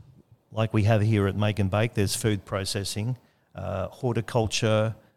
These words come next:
Um, we even do catering. Uh, so we've been focusing on those core elements, and, um, we will expand on that, um,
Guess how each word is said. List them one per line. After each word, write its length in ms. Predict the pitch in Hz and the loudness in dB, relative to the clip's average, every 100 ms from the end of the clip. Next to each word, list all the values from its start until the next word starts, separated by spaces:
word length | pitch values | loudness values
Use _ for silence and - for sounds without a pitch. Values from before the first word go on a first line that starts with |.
| _ | _
Um, 480 | 101 95 95 95 - | -8 -4 -2 -4 -6
we 100 | 110 | -4
even 180 | 110 98 | -2 0
do 140 | 95 90 | -2 -4
catering. 840 | - 120 117 110 110 110 110 107 - _ _ _ | 0 2 4 4 4 2 0 -2 -10 _ _ _
Uh, 260 | 98 101 98 | -10 -8 -4
so 680 | - - 117 110 110 101 92 - - _ _ _ _ - 117 | -2 2 2 2 0 -2 -4 -8 -20 _ _ _ _ -20 -14
we've 320 | 117 113 101 | -6 -6 -4
been 480 | 131 117 113 107 - _ | 2 4 4 2 -2 _
focusing 720 | - - 135 131 117 123 107 | -18 0 2 4 2 2 4
on 240 | 107 107 | 4 4
those 280 | 110 110 107 | 4 2 2
core 320 | - 120 107 | 0 2 4
elements, 600 | 104 104 101 156 - - - - - _ - | 4 4 2 0 0 -4 -6 -20 -20 _ -6
and, 400 | 98 98 101 101 | 0 2 0 0
um, 500 | 101 101 98 95 127 - _ _ _ _ _ _ _ _ 120 | 0 2 0 0 -4 -10 _ _ _ _ _ _ _ _ 2
we 160 | 135 | 4
will 160 | 131 117 | 6 4
expand 440 | 110 - 120 113 | 2 4 6 6
on 160 | 104 104 | 6 4
that, 420 | 104 98 - - - - | 4 2 0 -6 -8 -8
um, 460 | 110 107 101 104 | -2 0 0 -2